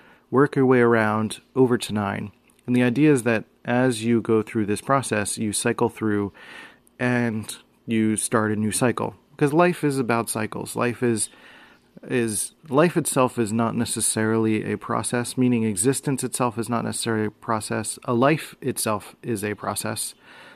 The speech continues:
of getting from beginning to an end, necessarily. Um, even that might still have cycles that we're unaware of in terms of these ideas of reincarnation or whatever,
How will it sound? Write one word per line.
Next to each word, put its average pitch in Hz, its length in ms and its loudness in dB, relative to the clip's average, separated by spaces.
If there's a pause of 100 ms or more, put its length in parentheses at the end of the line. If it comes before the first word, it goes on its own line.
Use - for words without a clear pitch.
(120)
of 101 140 -6
getting 107 260 0
from 104 460 -6
beginning 104 420 -6
to 107 220 -2
an 101 100 -4
end, 104 300 -6
necessarily. 104 680 -4 (520)
Um, 110 540 -2 (200)
even 120 280 2
that 113 260 0 (180)
might 117 500 0
still 107 180 -2
have 104 180 -2
cycles 110 400 -2
that 110 140 -2
we're 101 200 -4
unaware 101 380 -2
of 113 180 -4 (580)
in 110 140 -4
terms 104 300 -6
of 98 120 -6
these 104 180 -4
ideas 101 360 -4
of 98 140 -8
reincarnation 104 760 -4
or 101 180 -4
whatever, 104 460 -4